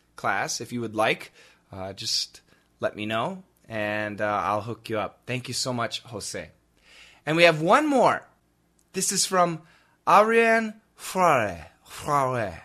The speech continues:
I hope my pronunciation is okay. From Paris. "Merci beaucoup, Ariane."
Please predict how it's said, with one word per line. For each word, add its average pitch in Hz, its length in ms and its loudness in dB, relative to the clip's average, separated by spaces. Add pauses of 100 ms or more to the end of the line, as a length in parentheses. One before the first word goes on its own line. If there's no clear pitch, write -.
(160)
I 107 120 -4
hope 107 200 -2
my 117 120 0
pronunciation 117 640 -6
is 117 120 -4
okay. 131 280 0
From 147 500 0
Paris. 156 560 2 (540)
"Merci 254 840 4
beaucoup, 233 840 -6
Ariane." 196 580 2